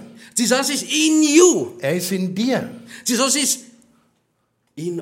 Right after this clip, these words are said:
Speaker 1: all of us.
Speaker 2: Er lebt in jedem von uns.
Speaker 1: Not only for special people.
Speaker 2: Nicht nur für besondere Leute.
Speaker 1: But anyone who receives Jesus and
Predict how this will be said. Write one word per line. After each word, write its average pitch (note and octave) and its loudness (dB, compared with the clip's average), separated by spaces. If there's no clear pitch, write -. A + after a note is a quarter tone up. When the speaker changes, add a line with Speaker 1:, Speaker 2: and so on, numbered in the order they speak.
Speaker 1:
all F#3+ -4
of D#3+ -4
us. - -4
Speaker 2:
Er C3 -2
lebt F#3+ -2
in D#3+ -6
jedem E3+ -8
von D#3 -12
uns. A#2+ -16
Speaker 1:
Not D3 -6
only G#3 -4
for A3 -6
special G3+ -2
people. F#3 -4
Speaker 2:
Nicht F#3 -4
nur F#3+ 2
für F#3 0
besondere F#3 -2
Leute. D3 -4
Speaker 1:
But B3 2
anyone C4+ 4
who D4+ 2
receives B3+ 0
Jesus G#3+ 0
and G3+ 0